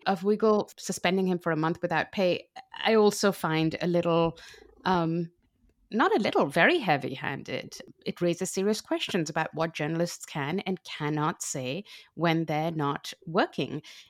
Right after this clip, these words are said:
And that is a limitation of, on freedom of expression that should be concerning, particularly to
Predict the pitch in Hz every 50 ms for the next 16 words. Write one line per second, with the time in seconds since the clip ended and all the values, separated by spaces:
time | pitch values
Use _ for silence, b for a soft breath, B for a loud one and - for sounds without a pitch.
0 | B - 220 208 202 196 196 180 - 175 - 180 220 285 - - - 254 269 294
1 | 302 302 - 254 240 226 214 202 196 - - 151 139 - - 160 165 - - 170
2 | - - - - _ - 170 170 160 147 - - 165 156 156 156 156 - 156 -
3 | - - - 143 143 - - 165 170 175 - 110 - - _ _ _ _ _ _
4 | _ _ _ - - - - - - - 339 254 214 202 214 170 - - 156 147
5 | - - 151 139 - - - - - - - 208 - 220 214 - 208 196 180 170
6 | 170 160 - - - 170 156 151 156